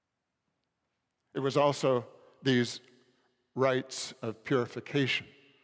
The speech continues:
that people used to persuade themselves that they were pious and pure.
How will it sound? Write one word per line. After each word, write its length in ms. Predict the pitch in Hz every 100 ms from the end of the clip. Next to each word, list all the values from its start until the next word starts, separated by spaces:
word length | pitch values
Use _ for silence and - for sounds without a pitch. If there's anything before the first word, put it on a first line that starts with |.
| _ _ _ _ -
that 180 | 117
people 320 | - 127 135 117
used 580 | 123 127 113 - - - _ _ _
to 80 | -
persuade 520 | - 110 160 156 143
themselves 680 | 113 107 - 113 107 107 -
that 160 | 107 -
they 160 | 120
were 200 | 110 107 - _ _ _ _
pious 520 | - 135 117 101 -
and 160 | - 104
pure. 380 | - 135 104